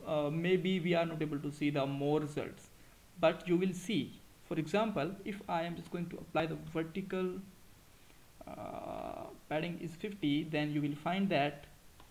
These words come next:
we have the more space grabbed by the every row, and you can see that just,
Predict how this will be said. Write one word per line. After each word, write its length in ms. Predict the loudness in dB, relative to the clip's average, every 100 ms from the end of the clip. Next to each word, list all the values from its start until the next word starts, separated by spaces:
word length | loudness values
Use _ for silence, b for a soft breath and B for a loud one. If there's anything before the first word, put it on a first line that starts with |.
| -20 -20 -20 -2
we 100 | 0
have 220 | 0 0
the 80 | -2
more 200 | -2 -4
space 340 | -4 -4 -6 -8 -20 -20 -20 -20 -20 -20 -20 -14 2
grabbed 340 | 6 6 6 2
by 140 | 2
the 180 | 2 -2 -6 -18 -2
every 400 | 0 2 0 0 -4
row, 300 | 0 2 0 -6 -6
and 360 | -2 0 0 0
you 100 | 0
can 180 | -2 -2
see 120 | -2
that 320 | 0 0 -4 B B -20 -20 -20 -20 -20 -20 -6 2
just, 280 | 2 2